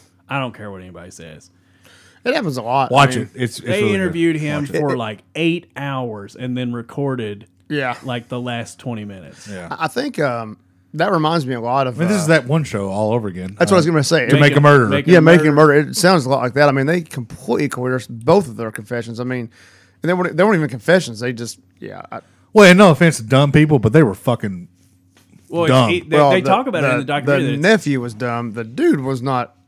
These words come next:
Speaker 2: an idiot. He was a redneck, but he wasn't an idiot. But the, the nephew was, like,
Speaker 3: On the
Speaker 2: almost
Speaker 3: spectrum of
Speaker 2: special
Speaker 3: some
Speaker 2: needs.
Speaker 3: sort,
Speaker 2: Like,
Speaker 3: yeah.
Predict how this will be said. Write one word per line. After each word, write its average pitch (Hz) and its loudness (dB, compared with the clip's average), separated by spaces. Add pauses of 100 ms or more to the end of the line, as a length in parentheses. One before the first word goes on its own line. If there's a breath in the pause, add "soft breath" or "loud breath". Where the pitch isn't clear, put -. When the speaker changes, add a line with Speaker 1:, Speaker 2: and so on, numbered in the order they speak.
Speaker 2:
an 117 -10
idiot. 123 -2
He 143 -2
was 113 -10 (100)
a - -20
redneck, 110 -4
but 113 -10
he 120 -4
wasn't 135 -4
an 95 -16
idiot. 120 -4 (100)
But 120 -10
the, 120 -10
the 120 -8
nephew 135 -2
was, 113 -12 (580 soft breath)
like, 123 -8 (300)
Speaker 3:
On 156 0
the 165 8
Speaker 2:
almost 165 6
Speaker 3:
spectrum 127 4
of 180 8
Speaker 2:
special 143 -2
Speaker 3:
some 131 4
Speaker 2:
needs. 131 2
Speaker 3:
sort, 113 2
Speaker 2:
Like, 120 -6
Speaker 3:
yeah. 113 -4